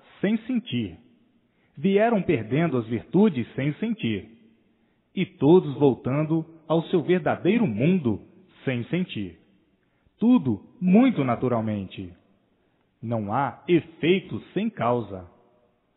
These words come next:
A causa, que é o corpo fluídico racional deformado, que é a causa desse corpo em matéria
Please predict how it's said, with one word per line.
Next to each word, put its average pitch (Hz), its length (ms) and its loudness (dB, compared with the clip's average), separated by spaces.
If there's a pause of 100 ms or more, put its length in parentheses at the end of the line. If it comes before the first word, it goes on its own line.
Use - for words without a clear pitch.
(160)
A 139 120 -8
causa, 113 640 -2 (300)
que 220 160 0
é 226 40 4
o 208 100 4
corpo 175 500 4 (100)
fluídico 156 500 2
racional 113 540 -4
deformado, 113 960 -2 (500)
que 135 140 -4
é 139 80 2
a 120 100 0
causa 139 440 0
desse 151 320 -4
corpo 180 440 2
em 117 80 -4
matéria 120 600 -2